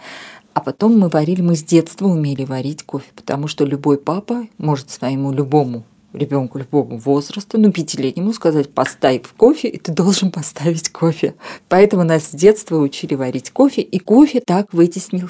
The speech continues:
чай. А если в Азербайджане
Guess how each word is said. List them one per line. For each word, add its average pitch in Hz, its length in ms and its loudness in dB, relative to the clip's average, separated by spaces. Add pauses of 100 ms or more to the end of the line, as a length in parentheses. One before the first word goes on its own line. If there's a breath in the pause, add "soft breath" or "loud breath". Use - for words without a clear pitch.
(120)
чай. 135 420 -4 (160)
А 135 720 2
если 175 380 2
в 143 80 0
Азербайджане 147 880 -2